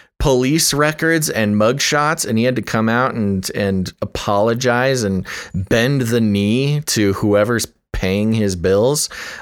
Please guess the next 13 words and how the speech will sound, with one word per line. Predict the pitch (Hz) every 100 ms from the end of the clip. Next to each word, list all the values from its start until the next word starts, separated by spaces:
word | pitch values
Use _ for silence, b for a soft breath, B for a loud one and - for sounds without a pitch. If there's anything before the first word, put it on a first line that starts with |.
| -
uh, | 95 98 95 92 92 87
that | 78 107 135
was | 101 92
really | 90 113 110 92
kind | - 110 127
of | 90
a | 85
scary | - - 110 104 95 87
situation. | - 92 - 82 85 87 80 73
Made | 76 98 95
me | 92
really | 87 107 147 156 135 107
thankful, | - 113 101 - 87 78